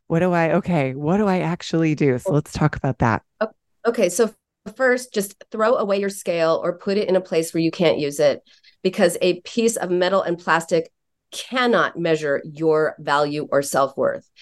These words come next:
Speaker 2: And if your sense of having a good day starts with getting on the scale, even if it, it is going in the right direction, really,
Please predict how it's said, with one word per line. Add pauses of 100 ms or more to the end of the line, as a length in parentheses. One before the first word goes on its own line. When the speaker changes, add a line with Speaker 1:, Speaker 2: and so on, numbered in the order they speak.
(400)
Speaker 2:
And
if
your
sense
of
having
a
good
day (260)
starts
with
getting
on
the
scale, (420)
even
if
it, (120)
it
is
going
in
the
right
direction, (320)
really,